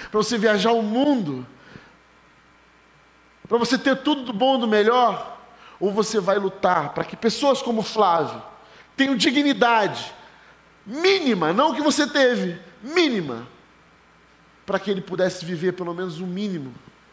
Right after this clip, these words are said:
do que um humano precisa pra esse mundo?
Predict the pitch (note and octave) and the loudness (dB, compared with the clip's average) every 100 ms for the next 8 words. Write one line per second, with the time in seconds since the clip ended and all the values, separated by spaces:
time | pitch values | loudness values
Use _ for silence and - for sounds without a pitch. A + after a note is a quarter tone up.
0 | - _ _ _ _ _ _ C#3+ - G3 | -20 _ _ _ _ _ _ -16 -10 -8
1 | F3+ E3+ G3 F3 D3 C#3+ F3 D3+ C#3+ C#3 | -6 -2 -2 -2 -6 -10 -10 -10 -10 -12
2 | - D3 E3+ C#3 | -10 -10 -10 -10